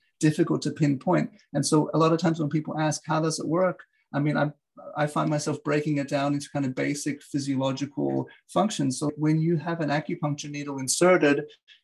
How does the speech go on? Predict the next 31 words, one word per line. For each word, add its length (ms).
it's 220
a 180
small 300
injury. 420
You 80
know, 80
it's 200
a 60
small 460
insult 420
on 120
the 80
body. 300
It's 180
not 160
like 180
getting 320
a, 160
a 100
cut 380
or 140
a 60
bruise 420
or 120
a 80
bang 340
or 120
a 40
sprain 480
or 60
something, 520